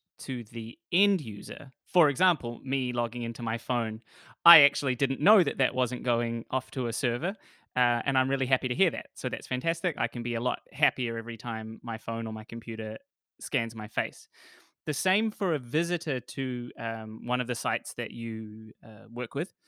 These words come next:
I can see why that's a big advantage for them, knowing, well, th-, they may not know, but sort of if you can communicate it well, eventually them knowing that their information is not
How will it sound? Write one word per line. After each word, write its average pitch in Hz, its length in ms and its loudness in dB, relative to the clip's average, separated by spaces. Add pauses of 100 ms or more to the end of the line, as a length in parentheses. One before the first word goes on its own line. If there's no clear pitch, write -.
(580)
I 143 80 0
can 170 160 -2
see 220 220 -2
why 262 160 0
that's 226 200 -4
a 185 40 -8
big 165 180 -4
advantage 143 460 -4
for - 80 -4
them, 143 500 2
knowing, 131 640 0
well, 117 240 -2 (240)
th-, 117 140 -16
they 123 100 -4
may 120 140 0
not 117 180 -2
know, 113 220 -2
but 123 220 -2
sort 120 180 -4
of 110 100 -8 (520)
if - 120 -14
you 123 60 -8
can 123 160 -6
communicate 127 500 -2
it - 120 -8
well, 117 400 -8
eventually 123 480 -8
them 117 200 -4
knowing 113 380 -6
that 117 220 -10
their 117 200 -6
information 117 540 -10
is 107 100 -12
not 117 300 -2